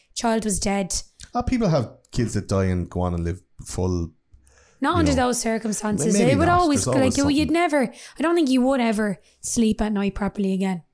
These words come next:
Speaker 2: Yeah, uh, yeah.
Speaker 1: You
Speaker 2: Maybe.
Speaker 1: know?
Speaker 2: You'd be wondering.
Speaker 1: You would always be wondering. You'd never
Speaker 2: I
Speaker 1: be
Speaker 2: mean,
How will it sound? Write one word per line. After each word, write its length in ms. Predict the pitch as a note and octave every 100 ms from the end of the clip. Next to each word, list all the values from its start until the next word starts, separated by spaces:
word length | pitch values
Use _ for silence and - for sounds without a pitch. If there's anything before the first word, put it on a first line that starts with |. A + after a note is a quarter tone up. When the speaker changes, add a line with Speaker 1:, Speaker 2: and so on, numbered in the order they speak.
| _ _ - _ -
Speaker 2:
Yeah, 300 | G#2 G#2 - -
uh, 80 | G#2+
yeah. 300 | - G#2+ G2+ - _ _ _ -
Speaker 1:
You 120 | A3+
Speaker 2:
Maybe. 60 | A#3
Speaker 1:
know? 240 | B3+ B3+ - _ _ _ _ _ - _ _ _ _ _ -
Speaker 2:
You'd 140 | F2+
be 80 | F2
wondering. 360 | F2+ F#2 E2+ D#2 _ _ A#3+
Speaker 1:
You 120 | C#4
would 100 | D#4+
always 320 | F4 F#4+ D#4+
be 100 | D4
wondering. 380 | B3 C4+ A#3+ A3
You'd 140 | A3+
never 180 | D4+ E4
Speaker 2:
I 20 |
Speaker 1:
be 60 |
Speaker 2:
mean, 40 | D#4